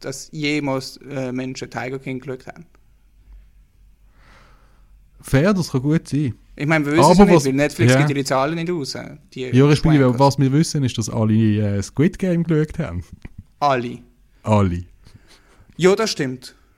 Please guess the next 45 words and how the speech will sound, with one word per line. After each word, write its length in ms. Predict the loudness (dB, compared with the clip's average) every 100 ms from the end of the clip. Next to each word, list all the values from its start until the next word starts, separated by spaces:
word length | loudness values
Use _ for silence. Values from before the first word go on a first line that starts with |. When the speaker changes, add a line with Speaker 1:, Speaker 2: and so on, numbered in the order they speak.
| -12
Speaker 1:
Auf 160 | -4 -2
jeden 200 | 0 -2
Fall, 420 | -2 -2 -4 -6
ähm, 680 | -4 -2 -2 -4 -4 -6 -10 _ _
de-, 240 | -10 -2 -2
äh, 200 | 0 -2
am 240 | 0 0
zwölften 320 | 2 2 2 -2
Tag 160 | -2
wird 120 | -2
das 80 | -2
anders 320 | 0 0 -2 -2
sein, 80 |
dann 80 | 2
Speaker 2:
Ja. 60 | 2
Speaker 1:
kommen 160 | 2
die 60 | -4
Menschen 280 | -4 -4 -4
aus, 260 | -6 -8
aus 200 | -8 -8 -6
einer 220 | -4 -2
Hölle 240 | -2 0 0
raus 240 | -2 -4 -6 -6
und, 340 | -6 -6 -6 -8
und 220 | -8 -6
können 180 | -6 -4
sich, 180 | -6 -8
äh, 160 | -8 -6
nicht 180 | -4 -4
mehr, 120 | -6
gegenseitig 400 | -6 -6 -4 -4
nicht 100 | -4
mehr 80 | -4
verstehen. 480 | -6 -8 -4 -4 -6 -14 _ _ _ -20 -20 -20 -20 _ -12
Speaker 2:
Mhm. 260 | -10 -4 -4 -2
Speaker 1:
Am 160 | -4
dreizehnten 440 | -4 -8 -6 -6 -2
Tag, 200 | -2 0
und 80 | -2
wir 100 | -2
sind 120 | -2
jetzt 180 | -4 -4
kurz 380 | -4 -2 -4 -6
davor, 480 | -6 -6 -8 -10 -20 _ -18 -8
Speaker 2:
Mhm. 280 | -6 -2